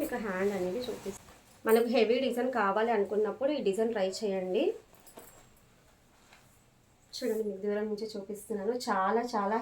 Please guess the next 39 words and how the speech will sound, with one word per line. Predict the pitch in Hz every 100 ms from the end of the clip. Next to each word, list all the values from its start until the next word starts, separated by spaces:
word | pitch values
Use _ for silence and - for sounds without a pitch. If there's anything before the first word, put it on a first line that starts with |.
| 226
హెవీగా | 190 202 226 208
వచ్చేసింది. | - 208 - 202 220 403 - - - - - 240
మీకు | 254 285
హెవీ | 262 240 254
డిజైన్ | 240 233 226
కావాలంటే | 208 208 202 226 269
ఈ |
డిజైన్ | 208 226 254
కంపల్సరీ | 226 - 285 254 226 214 254
ట్రై | 247 202 226
చేయండి. | 190 180 -
ఫినిషింగ్ | 254 254 262 320 294
పరంగా | 226 208 208
అయితే | 190 277 -
ఎక్సలెంట్గా | - - 220 196 220 233
ఉందని | 202 196 220
చెప్పొచ్చు. | 190 - 190 302 403 - - - 240
నేను | 254 247
ఇంతకుముందు | 254 247 233 254
కూడా | 285
ఈ | 208
బ్లౌజ్ | 196 196 240 - -
అంటే | 208 220 247
ఈ | 254
డిజైన్ | 196 208 202
అయితే | 247 247
చాలా | 190 208 185
వేసాను. | 175 180 190 220 220
చాలా | 196 202 202
అంటే | 196 196
ఒక | 202 202 202 196
four | 202 202
to | 202
five | 190 190
వేసి | 185 214
ఉంటాను. | 202 185 208 370 - - - - - 220
వీళ్ళు | 240 233 247
చాలా | 233 226
హెవీగా | 220 233